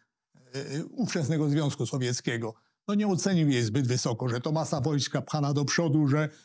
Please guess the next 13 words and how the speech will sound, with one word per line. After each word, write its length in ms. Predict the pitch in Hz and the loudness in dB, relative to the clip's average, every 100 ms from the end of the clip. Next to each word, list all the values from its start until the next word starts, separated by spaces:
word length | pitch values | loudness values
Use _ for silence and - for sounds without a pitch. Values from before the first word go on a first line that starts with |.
| _ | _
jak 140 | 139 135 | 0 4
dyrektywa 460 | 160 151 156 170 | 4 4 4 4
odgórna 460 | 156 139 165 151 131 | 4 4 4 4 2
przyszła, 340 | - 160 165 | 0 0 0
to 120 | 135 | 2
nikomu 320 | 147 139 165 151 | 0 2 2 2
nie 140 | 135 | 2
przyszło 320 | - 151 160 | 0 0 0
do 100 | 135 | 0
głowy, 260 | 131 147 147 | 0 0 -2
żeby 220 | 147 135 | -2 -2
ją 220 | 135 143 - _ | -2 -2 -8 _
zakwestionować. 840 | - 135 151 123 156 135 117 110 | -8 -6 -4 -4 -4 -2 -4 -6